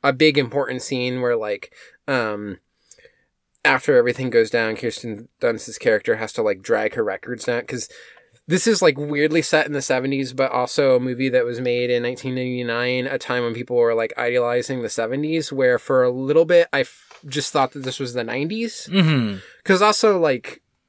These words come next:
Speaker 1: they're not, like, super doing period hair, so, like, they kinda have nineties hair. Um,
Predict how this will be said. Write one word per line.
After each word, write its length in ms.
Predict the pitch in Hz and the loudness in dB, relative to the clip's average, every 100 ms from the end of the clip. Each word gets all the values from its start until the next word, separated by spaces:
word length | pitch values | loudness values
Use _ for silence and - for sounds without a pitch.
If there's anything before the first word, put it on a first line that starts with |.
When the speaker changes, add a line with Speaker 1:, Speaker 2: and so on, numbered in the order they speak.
| _ | _
Speaker 1:
they're 160 | 165 165 | -2 2
not, 180 | 170 165 | 4 4
like, 180 | 147 - | 0 0
super 440 | - 143 120 123 | -2 0 0 -2
doing 260 | 131 147 143 | 0 0 0
period 360 | 165 165 160 | 2 2 2
hair, 320 | 156 160 156 151 | 2 4 4 2
so, 240 | - 131 | 0 0
like, 220 | 123 117 - | 0 -4 -4
they 120 | 135 | -6
kinda 280 | - 131 123 | -2 -2 -2
have 140 | 139 | -2
nineties 420 | 131 123 135 151 - | -2 -2 -2 -4 -4
hair. 360 | 190 185 185 - - - - - - | -4 -4 -6 -10 -20 -20 -20 -12 -2
Um, 520 | 156 139 117 110 | 0 0 -2 -6